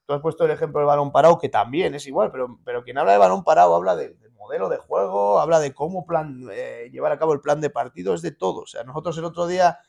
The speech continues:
hemos tenido un partido de, mm, si ganas, asciendes, y yo les decía a los jugadores, digo, "Hay que jugar un poco diferente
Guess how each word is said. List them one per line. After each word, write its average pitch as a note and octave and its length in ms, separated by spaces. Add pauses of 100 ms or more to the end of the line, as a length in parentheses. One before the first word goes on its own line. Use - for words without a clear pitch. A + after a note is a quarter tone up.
(520)
hemos D3 160
tenido D#3+ 180
un D#3+ 100
partido D#3 720 (300)
de, C3+ 500
mm, B2+ 440 (420)
si - 180
ganas, E3+ 280
asciendes, A3+ 720 (1200)
y D3 360
yo D#3 160
les A3 140
decía G#3 220
a - 20
los B3 120
jugadores, F#3 360
digo, D#3+ 140
"Hay D#3+ 60
que G3 100
jugar A3+ 220
un A#3 120
poco A#3+ 240
diferente G3+ 680